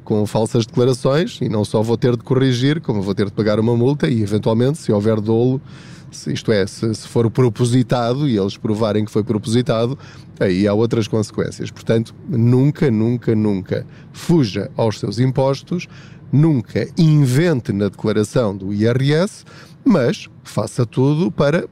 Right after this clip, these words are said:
pagar aquilo que deve pagar de acordo com a lei. É essa a minha luta ao longo de todos estes anos. Não paga nem mais um, paga tudo o que deve pagar, mas nem mais um cêntimo,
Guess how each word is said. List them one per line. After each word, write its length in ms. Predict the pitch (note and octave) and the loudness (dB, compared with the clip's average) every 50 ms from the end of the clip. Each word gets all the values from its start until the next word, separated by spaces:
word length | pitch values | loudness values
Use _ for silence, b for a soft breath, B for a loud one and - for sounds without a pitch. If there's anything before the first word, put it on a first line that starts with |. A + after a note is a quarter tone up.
| - - | -4 -2
pagar 460 | D#3 C#3 A#2 G#2 A2 G#2 G2+ G#2+ A#2 | 0 0 0 0 0 0 0 2 0
aquilo 400 | B2+ B2 - - C#3+ D3+ F3 E3 | 0 0 0 0 0 0 0 0
que 100 | - F#3 | 0 0
deve 280 | E3 F3 F3 E3 - | 2 2 0 0 -2
pagar 340 | - - G3+ F#3+ F#3+ F#3+ G3+ | -2 -2 0 0 0 0 0
de 80 | F#3 G3+ | -2 -2
acordo 300 | G3 - G3+ G3 F#3 - | -2 -2 -2 -2 -2 -2
com 240 | - A3 B3 C4+ G3 | -4 -2 0 0 0
a 40 | |
lei. 100 | B2+ - - - - - - - - - - - - - - - - - - - | -2 -2 -6 -12 -20 -20 -20 -20 -20 -20 -20 -20 -20 -20 -20 -20 -20 -18 -10 -6
É 200 | - A#2 A2 A2 | -2 0 2 2
essa 360 | A#2 B2 B2+ - - C#3+ D#3+ - D3+ | 2 0 -2 -2 -2 -2 0 2 2
a 60 | C3 | 2
minha 240 | C3+ C3+ C#3+ D3+ D#3+ | 2 2 2 2 2
luta 380 | D3+ C3 C3+ C#3+ C#3+ - F#3 | 2 2 2 2 0 2 0
ao 160 | E3+ D3+ B2+ A2+ | 0 2 2 2
longo 160 | A#2 A#2+ C3 | 2 2 0
de 80 | B2 | -2
todos 180 | - C#3+ C3 C#3 | -2 -4 -2 -2
estes 260 | D#3 D#3+ - - B2 | -2 -4 -2 0 0
anos. 300 | A#2+ A2 G#2 - - - | 0 0 0 -2 -6 -6
Não 180 | A#2+ A#2 A2 G#2 | -4 -2 -2 -2
paga 400 | - C3+ A#2+ A2 G2+ G#2+ A2+ - - | -2 -2 -2 -2 0 0 -2 -2 -2
nem 480 | - B2 A#2+ B2 C3 C#3+ D3+ E3+ F#3+ G3 | 0 2 2 4 4 2 2 2 2 2
mais 380 | F#3 E3+ D#3+ D#3 C#3 B2 A2+ B2 | 0 0 0 0 0 0 0 0
um, 160 | C3 B2 - | 0 0 -2
paga 320 | - - A#2+ A2 G#2+ A2 | -2 -2 -2 0 0 -2
tudo 440 | G2+ - - C4 C#4 C4 F#3 C3 A#2+ | -4 -2 0 2 2 2 2 2 0
o 40 | G#2+ | 0
que 80 | - | 0
deve 180 | B2+ A#2+ G2+ - | 0 0 0 0
pagar, 440 | - A2 G#2 G#2+ A#2+ C#3 E3 G3+ - B B B B B B | -2 -2 0 0 0 0 0 -2 -4 B B B B B B
mas 240 | - A3 G3+ D#3 A#2+ | 2 2 2 2 2
nem 260 | B2+ C3 C3+ D3 D#3 | 0 2 2 2 2
mais 300 | D#3+ D#3 D#3 D3+ C#3 C#3+ | 2 2 0 0 0 0
um 120 | D#3+ E3 D#3 | 0 0 0
cêntimo, 560 | - - D#3+ D#3+ E3 D3+ F3+ F3+ F#3 G3 | 0 0 0 0 0 0 0 0 -2 -2